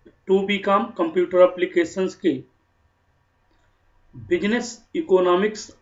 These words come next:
अर्थात व्यावसायिक अर्थशास्त्र की unit fourth का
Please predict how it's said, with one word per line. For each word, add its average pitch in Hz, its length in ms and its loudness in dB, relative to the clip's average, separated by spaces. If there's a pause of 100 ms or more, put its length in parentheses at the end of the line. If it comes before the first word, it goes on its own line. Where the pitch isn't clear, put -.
अर्थात 165 600 -2 (680)
व्यावसायिक 190 720 2 (280)
अर्थशास्त्र - 840 -2 (1500)
की 185 80 -8
unit 202 520 -2 (1120)
fourth 226 380 8
का 156 520 -2